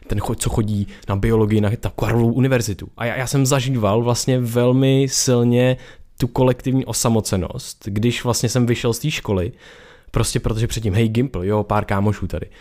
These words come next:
H-, a, a jsem na tom Gimplu a teďka, a jo, jsem na biologii, jo, super, tady mám lidi, já mám tam ty, ty jednoduchý, eh,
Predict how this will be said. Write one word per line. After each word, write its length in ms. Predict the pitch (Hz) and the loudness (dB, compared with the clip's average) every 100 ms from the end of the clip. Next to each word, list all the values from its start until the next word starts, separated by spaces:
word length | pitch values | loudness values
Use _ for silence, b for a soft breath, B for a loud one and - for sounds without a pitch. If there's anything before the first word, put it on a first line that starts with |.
| B B B | B B B
H-, 100 | 113 | -2
a, 220 | 113 104 | -2 -2
a 40 | 101 | 0
jsem 200 | 110 98 | 0 0
na 60 | |
tom 160 | 95 98 | 0 0
Gimplu 320 | 123 - 104 | 0 -2 -4
a 60 | 92 | -4
teďka, 240 | 95 - - | -6 -8 -4
a 60 | |
jo, 120 | 120 | -4
jsem 180 | - 117 | -2 0
na 80 | 113 | 0
biologii, 480 | 123 120 101 90 82 | 2 0 0 -2 -6
jo, 180 | 110 104 | -4 -4
super, 360 | - 120 98 90 | -4 -6 -6 -4
tady 140 | 101 | -2
mám 160 | 101 107 | 2 4
lidi, 240 | 120 104 | 2 2
já 80 | 92 | -4
mám 120 | 98 | -4
tam 180 | 104 104 B B | -4 -4 B B
ty, 160 | - 120 - | -6 -6 -4
ty 200 | - 117 - B B | -2 -2 -2 B B
jednoduchý, 920 | 107 139 160 147 139 - 123 123 131 - - | -2 0 2 2 0 -4 -4 -4 -8 -16 -16
eh, 40 | - | -4